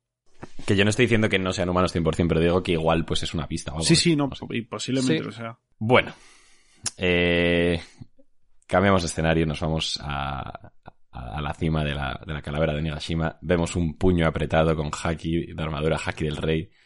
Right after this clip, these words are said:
Speaker 1: Gomu Gomu no. Bueno, pues, eh, volvemos, ¿no? Al Luffy contra Kaido. Eh,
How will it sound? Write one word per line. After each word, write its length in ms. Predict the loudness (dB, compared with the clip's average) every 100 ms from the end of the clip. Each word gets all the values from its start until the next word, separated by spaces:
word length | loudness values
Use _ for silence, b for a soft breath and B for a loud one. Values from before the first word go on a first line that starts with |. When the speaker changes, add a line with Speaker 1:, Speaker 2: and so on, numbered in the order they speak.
| _ _ _ _ _ _ _ -10
Speaker 1:
Gomu 380 | 4 6 6
Gomu 260 | 6 4 4
no. 380 | 4 2 2 _ _ _ _ _ _ -20
Bueno, 220 | -18 -18 -20 -20 -18
pues, 340 | -16 -14 -16 -18
eh, 240 | -14 -12 -6
volvemos, 460 | -2 0 0 0 -4
¿no? 240 | -6 _
Al 200 | -4 0
Luffy 280 | 4 4 4
contra 380 | 4 4 4 2
Kaido. 480 | 4 4 6 2 0 -12 -20 -20 -20 _ _ _ _ -14 -12
Eh, 540 | -10 -8 -8 -8 -12